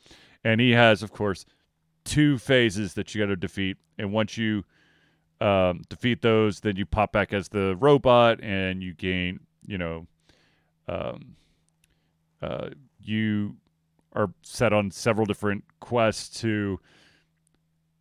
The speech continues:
er, er, in each section of each le-, or each area, you can gain, like, a special ability for now when you attack,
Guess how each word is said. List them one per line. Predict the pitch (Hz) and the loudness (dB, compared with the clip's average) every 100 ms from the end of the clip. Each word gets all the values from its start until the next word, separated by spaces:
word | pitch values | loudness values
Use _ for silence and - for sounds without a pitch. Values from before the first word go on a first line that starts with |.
| _ _ 151 | _ _ -2
er, | 160 | -2
er, | 165 _ _ - _ _ _ _ | -4 _ _ -20 _ _ _ _
in | 143 131 - | -2 -2 -2
each | 165 170 - - | -6 -4 -6 -2
section | 180 156 - 131 113 | 2 2 2 -2 -2
of | 117 123 113 107 90 - - _ | -2 2 2 2 -2 -16 -20 _
each | 131 120 - | -8 -8 -6
le-, | 117 120 | 2 2
or | - 127 113 - | 2 -2 -2 -4
each | 143 123 - | -6 -6 -6
area, | 143 123 117 107 104 95 _ - - _ | 0 2 4 4 4 2 _ -20 -20 _
you | 117 120 | -4 -2
can | 127 113 110 98 80 _ _ _ _ _ _ - | 2 2 2 -2 -8 _ _ _ _ _ _ -4
gain, | 117 113 | 0 2
like, | 107 98 | 2 0
a | |
special | - 131 127 143 | 2 2 4 0
ability | 135 180 147 | 4 4 2
for | 117 131 127 117 101 _ _ _ _ _ | 0 0 2 2 0 _ _ _ _ _
now | 95 101 110 113 120 | -14 -4 2 6 6
when | 117 113 123 | 6 2 2
you | 123 | 2
attack, | 120 - 131 127 - | 2 2 4 4 4